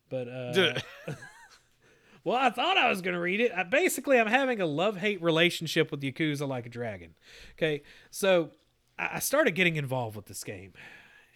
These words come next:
Speaker 1: and we were having a complicated relationship. I think I like the game, but I've had a hard time dealing with commitment.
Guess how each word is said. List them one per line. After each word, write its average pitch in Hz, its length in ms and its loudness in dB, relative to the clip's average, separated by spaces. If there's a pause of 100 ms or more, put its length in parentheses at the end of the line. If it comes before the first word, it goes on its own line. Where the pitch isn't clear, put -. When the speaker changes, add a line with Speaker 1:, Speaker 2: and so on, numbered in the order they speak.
Speaker 1:
and 120 380 -10 (240)
we 185 120 -2
were 226 60 2
having 208 240 4
a 180 60 0
complicated 143 680 -2
relationship. 104 800 -10 (480)
I 117 100 -8
think 262 300 -4
I 160 40 0
like 127 280 -4
the 110 100 -16
game, 113 380 -16 (760)
but 139 100 -6
I've 147 80 -6
had 233 160 2
a 190 60 -2
hard 196 240 -2
time 185 220 -2
dealing 156 320 -2
with 139 180 -6
commitment. 107 800 -12